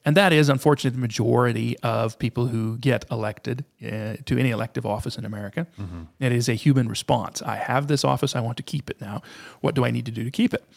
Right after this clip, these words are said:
Speaker 1: Um, and, uh, especially those who get into leadership, those who are in leadership,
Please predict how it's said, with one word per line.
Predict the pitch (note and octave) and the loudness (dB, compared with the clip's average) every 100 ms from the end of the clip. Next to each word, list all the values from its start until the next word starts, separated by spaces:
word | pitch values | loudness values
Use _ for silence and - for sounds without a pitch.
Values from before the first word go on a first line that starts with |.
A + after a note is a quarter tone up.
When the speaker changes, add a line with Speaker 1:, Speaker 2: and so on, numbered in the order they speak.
| _ - - - _ _ _ _ - | _ -20 -20 -20 _ _ _ _ -6
Speaker 1:
Um, | A2+ A2+ A2+ A#2 - | -2 0 0 -2 0
and, | C#3 C3 B2 A#2+ B2+ B2+ - - _ - | 4 6 4 0 -4 -6 -6 -10 _ -6
uh, | G#2 G2 | -2 -2
especially | - - F3+ - C#3 | -2 2 2 4 4
those | C3+ | 4
who | C#3 | 2
get | B2 A#2+ | 2 0
into | A2+ | 0
leadership, | G#2 G#2+ G#2 - - - _ _ | -4 -6 -8 -10 -14 -16 _ _
those | - A2+ A2+ | -8 -4 0
who | C3+ | 2
are | B2 C3 | 2 2
in | C3+ | 2
leadership, | B2+ A2+ - A#2+ | 2 0 -2 -4